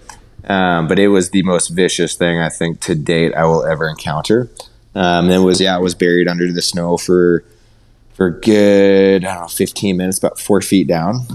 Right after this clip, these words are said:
um, kinda in this upside down banana where my head was about a foot under the snow. Um, and long story short, the buddies,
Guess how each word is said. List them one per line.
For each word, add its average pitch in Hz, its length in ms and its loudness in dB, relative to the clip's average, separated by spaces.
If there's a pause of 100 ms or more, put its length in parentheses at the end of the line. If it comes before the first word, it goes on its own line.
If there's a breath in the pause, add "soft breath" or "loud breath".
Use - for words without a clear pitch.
(100)
um, 90 300 0
kinda 98 220 0
in 92 80 2
this 90 220 0
upside 98 320 0
down 90 180 0
banana 85 380 -2
where 87 240 0 (680)
my - 80 -20
head 98 300 0
was 92 160 2
about 85 200 2
a 78 140 -2
foot - 260 -2
under 90 220 2
the 80 100 -2
snow. 90 500 0 (580 loud breath)
Um, 85 720 0
and 87 240 0
long 92 200 0
story 87 220 0
short, 92 320 0
the 76 60 -8
buddies, 82 360 0